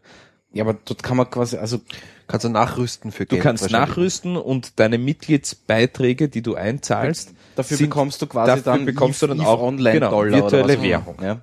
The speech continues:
Speaker 3: Ja.
Speaker 1: Mhm.
Speaker 3: Das heißt, es ist vielleicht ein bisschen an den Haaren herbeigezogen, aber es ist echtes Geld. Ja.
Speaker 1: Ja.
Speaker 3: Es ist echtes Geld.
Speaker 2: Ja.
Speaker 3: Und bei dieser Schlacht, äh, gibt's jetzt, äh,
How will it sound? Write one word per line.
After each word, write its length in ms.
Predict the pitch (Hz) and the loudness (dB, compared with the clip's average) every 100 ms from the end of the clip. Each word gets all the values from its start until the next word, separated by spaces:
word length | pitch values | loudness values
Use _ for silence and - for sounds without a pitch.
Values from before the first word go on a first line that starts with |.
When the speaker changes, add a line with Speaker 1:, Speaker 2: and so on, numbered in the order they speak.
| _ | _
Speaker 3:
Ja. 140 | 110 120 | -2 -2
Speaker 1:
Mhm. 100 | 127 - - | -6 -16 -12
Speaker 3:
Das 160 | - 98 | -4 0
heißt, 320 | 98 220 - | 2 0 -2
es 180 | 87 - | -10 -6
ist 480 | 104 190 214 - - _ _ _ _ _ | 0 0 0 -4 -10 _ _ _ _ _
vielleicht 260 | - - | -18 -18
ein 60 | 85 | -4
bisschen 300 | 175 - 180 | -2 2 4
an 80 | 170 | 4
den 160 | 151 | 2
Haaren 140 | 127 156 | 0 0
herbeigezogen, 520 | 143 131 131 135 104 | 2 0 0 -2 -2
aber 140 | 85 | -4
es 100 | 82 | -2
ist 280 | 117 - - - | -4 -4 -8 -6
echtes 380 | 117 - 165 | -6 -2 -2
Geld. 320 | - 78 - - _ _ - | 0 -2 -6 -18 _ _ -4
Ja. 180 | 98 120 _ _ - | -4 -4 _ _ -8
Speaker 1:
Ja. 160 | 92 - _ _ | -6 -8 _ _
Speaker 3:
Es 160 | - - | -12 -8
ist 120 | 123 | -4
echtes 300 | - 123 120 | -4 -2 -2
Geld. 220 | - - - _ - | -2 -4 -8 _ -4
Speaker 2:
Ja. 140 | 98 | -2
Speaker 3:
Und 500 | 117 117 123 123 - _ | 2 4 4 0 -8 _
bei 80 | 113 | 0
dieser 200 | 120 120 | 2 0
Schlacht, 480 | - 104 170 - - | -2 -2 -2 -4 -6
äh, 400 | - 107 117 92 - - - | 2 4 4 0 -6 -18 -4
gibt's 200 | 131 117 | -4 0
jetzt, 280 | 110 - - - - _ - | 0 -2 -10 -20 -20 _ 0
äh, 160 | 101 | 0